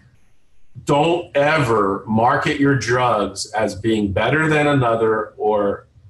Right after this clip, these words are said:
less abuse prone or less addictive, because it's not true. And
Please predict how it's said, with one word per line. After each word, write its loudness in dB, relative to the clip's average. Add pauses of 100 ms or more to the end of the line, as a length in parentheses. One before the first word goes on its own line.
(160)
less 0
abuse -6
prone -2
or -6
less -2
addictive, -10
because -6
it's -6
not -2
true. -4 (880)
And -2